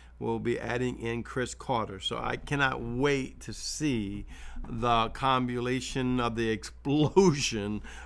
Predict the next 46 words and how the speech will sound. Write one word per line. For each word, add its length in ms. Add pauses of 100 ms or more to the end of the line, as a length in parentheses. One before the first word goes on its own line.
of 160
what's 220
gonna 200
happen 400
in 100
this 160
conference. 540
Of 140
course, 400 (340)
if 180
you're 120
listening 420
to 100
this 300
after 300
this 300
weekend, 440
this 140
would 280
already 300
passed, 500
and 140
we've 160
already 280
went 180
into 180
the 100
heavens 340
and 180
back. 500
<laughs> 240 (220)
So 160
just 300
join 400
us 100
by 240
faith. 540
And 240 (420)
I 40
wanna 220
talk 300
about 280
that 120
a 20
little 200
bit 220